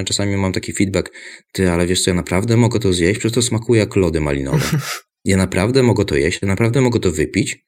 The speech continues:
Speaker 1: naprawdę mogę, mo-, mogę coś takiego na kolację mieć". Szejki odchudzają.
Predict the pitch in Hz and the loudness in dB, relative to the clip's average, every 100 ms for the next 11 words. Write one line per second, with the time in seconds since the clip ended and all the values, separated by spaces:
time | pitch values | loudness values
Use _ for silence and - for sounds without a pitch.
0 | _ _ - 92 110 127 113 107 87 - | _ _ -6 0 2 2 2 2 -2 -2
1 | 92 120 80 95 123 120 - 120 101 92 | 0 0 0 0 2 0 -2 -2 -2 0
2 | 80 71 - - 92 156 - _ _ - | -2 0 -4 -2 -4 -4 -8 _ _ -8
3 | - 151 156 - 117 - 92 69 - | -2 0 0 0 -4 -2 -2 -2 -4